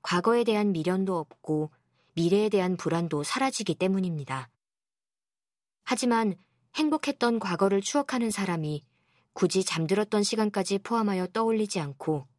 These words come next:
거창한 미래를 기약하는 사람이 잠들 시간을 고대하지 않으며 하물며 잠들어 있는 사람이 자신의 현재가 깊이 잠들어 있음을 채 깨닫지 못하는데 부족한 제가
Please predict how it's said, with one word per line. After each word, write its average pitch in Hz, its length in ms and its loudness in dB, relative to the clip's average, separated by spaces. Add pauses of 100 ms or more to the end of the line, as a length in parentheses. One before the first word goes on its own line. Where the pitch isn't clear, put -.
(600)
거창한 247 500 0
미래를 214 380 2
기약하는 208 560 0
사람이 156 580 -4 (380)
잠들 175 340 0
시간을 175 400 -2
고대하지 202 500 0
않으며 143 480 -4 (1080)
하물며 214 540 2
잠들어 196 440 0
있는 214 220 0
사람이 180 560 -2 (420)
자신의 226 440 0
현재가 208 680 -2
깊이 202 360 -2
잠들어 185 400 0
있음을 175 420 -2
채 - 200 -4
깨닫지 269 420 -2
못하는데 156 680 -2 (1000)
부족한 185 460 0
제가 165 400 -2